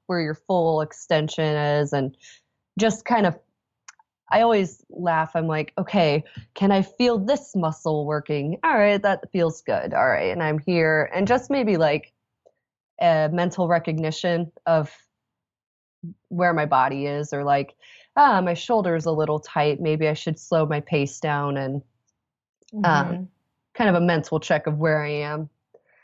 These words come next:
Speaker 1: for that. And then, I mean, provided I'm not doing any lift that day, I will start. And I always start with walking, kinda getting my gait set.
Speaker 2: Mm-hmm.
Speaker 1: And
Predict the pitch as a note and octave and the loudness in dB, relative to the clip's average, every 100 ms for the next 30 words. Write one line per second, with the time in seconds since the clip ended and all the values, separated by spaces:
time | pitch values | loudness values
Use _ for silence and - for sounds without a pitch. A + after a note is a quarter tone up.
0 | _ - - _ F3+ E3 D3+ D3+ D3+ - | _ -20 -20 _ 0 4 6 4 0 -12
1 | - - G3 A#3 C#4 B3+ A#3 - - - | -12 -4 2 4 4 4 0 -6 -8 -6
2 | G3 F#3+ F#3 F3+ - _ _ G3 F3+ F#3+ | -4 -4 -4 -8 -12 _ _ -6 2 2
3 | F#3+ E3+ E3 D#3 D3+ D#3+ D#3 D3+ D3 C#3+ | 2 0 0 -4 -6 -6 -4 -4 -4 -4
4 | D3+ - - D3+ - D#3 D#3 D#3 D#3 - | -4 -4 -6 -6 -6 -6 -2 -2 -2 0
5 | D#3 D#3 D3+ D3 D3+ D3+ - - - D#3 | 2 2 4 2 2 -2 -8 -20 -4 2
6 | D#3+ D3 - F3+ F3 F3+ F#3+ F3+ - F3 | 2 2 0 0 2 2 2 0 0 2
7 | D#3+ E3 D#3 D3 D3 D#3 D3 D3+ - - | 2 -2 0 0 0 -2 -2 -6 -8 -4
8 | D#3 D#3 D#3+ D#3 D3+ D3 - _ _ _ | -2 0 0 0 0 -4 -10 _ _ _
9 | _ _ _ - D#3+ D3+ D3+ - _ E3+ | _ _ _ -2 2 2 2 -2 _ -6
10 | D#3+ F3+ E3 - - - E3+ D#3+ E3 - | 0 2 2 0 -8 -2 2 2 0 -8
11 | - _ _ _ _ _ _ - A3+ F#3 | -20 _ _ _ _ _ _ -6 0 2
12 | F3 E3+ E3 | 2 0 -2